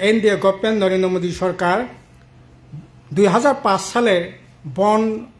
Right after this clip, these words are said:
বন অধিকার আইন, এটাকে সংশোধনী করে ইন্টারন্যাশনাল, আন্তর্জাতিক বর্ডার এলাকা থেকে একশো কিলোমিটার দূরবর্তী এলাকায়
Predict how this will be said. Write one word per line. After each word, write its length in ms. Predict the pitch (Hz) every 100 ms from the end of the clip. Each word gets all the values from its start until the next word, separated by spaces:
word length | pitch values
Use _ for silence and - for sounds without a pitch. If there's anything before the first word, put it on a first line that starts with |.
| _ - -
বন 120 | 190
অধিকার 380 | 208 196 233 240
আইন, 440 | 208 196 185 143 123 - - _ _ - -
এটাকে 320 | 226 262 262
সংশোধনী 600 | 247 214 208 240 240 254
করে 380 | 240 214 202 220 254 - - - - - -
ইন্টারন্যাশনাল, 840 | - 233 233 226 240 240 285 277 208
আন্তর্জাতিক 680 | 208 226 233 214 208 226
বর্ডার 280 | 170 202 240
এলাকা 300 | 220 196 185
থেকে 460 | 180 208 214 202 277 - - - - - -
একশো 380 | 208 220 - 285
কিলোমিটার 540 | 277 240 233 254 220
দূরবর্তী 440 | 208 202 196 196
এলাকায় 500 | 190 180 170 170 196